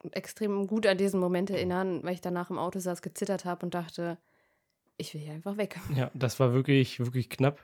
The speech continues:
Speaker 2: dass wir da fast einen Unfall gebaut hätten. Aber das war die einzig schlechte Erfahrung,
Speaker 1: Hm.
Speaker 2: ne?
Speaker 1: Ich
Speaker 2: Naja.
Speaker 1: weiß auch nicht. Naja, was will man noch groß dazu sagen? Wir waren erstmal abgeneigt.
Speaker 2: Ja,
Speaker 1: Und
Speaker 2: wir können noch mal kurz auf das Thema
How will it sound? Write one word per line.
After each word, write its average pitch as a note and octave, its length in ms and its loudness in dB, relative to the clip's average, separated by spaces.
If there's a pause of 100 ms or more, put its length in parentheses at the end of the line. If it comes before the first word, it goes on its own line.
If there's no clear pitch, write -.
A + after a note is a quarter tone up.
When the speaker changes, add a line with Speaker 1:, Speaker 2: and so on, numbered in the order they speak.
(200)
Speaker 2:
dass B2+ 300 -6
wir A#2+ 60 -2
da A#2+ 260 0
fast B2 300 -4
einen C#3 80 -4
Unfall A2+ 280 -2
gebaut G#2 360 -2
hätten. D3 320 0 (580)
Aber B2 440 4 (260)
das A#2 220 -4
war C#3 80 0
die C#3 120 0
einzig C#3+ 500 0
schlechte C#3+ 460 0
Erfahrung, F#2+ 580 -2
Speaker 1:
Hm. E2+ 60 -4
Speaker 2:
ne? C3+ 200 -4 (600)
Speaker 1:
Ich - 100 -20
Speaker 2:
Naja. C#3 140 2
Speaker 1:
weiß A3+ 140 -6
auch F3 160 -8
nicht. E3 300 -8 (960)
Naja, F3+ 420 0 (400)
was G3 180 -4
will G#3+ 80 0
man G3 160 2
noch F#3 140 -2
groß G3 220 -4
dazu G3 260 -4
sagen? G#3 480 2 (260)
Wir F#3 160 -8
waren F#3+ 160 0
erstmal F3 680 -2 (440)
abgeneigt. D#3+ 760 -2 (140)
Speaker 2:
Ja, B2 280 8
Speaker 1:
Und D#3+ 180 0
Speaker 2:
wir B2+ 80 6
können D3 220 8
noch C#3 120 6
mal C3 300 4
kurz - 340 2
auf B2+ 220 -4
das - 280 -4
Thema A#2 460 0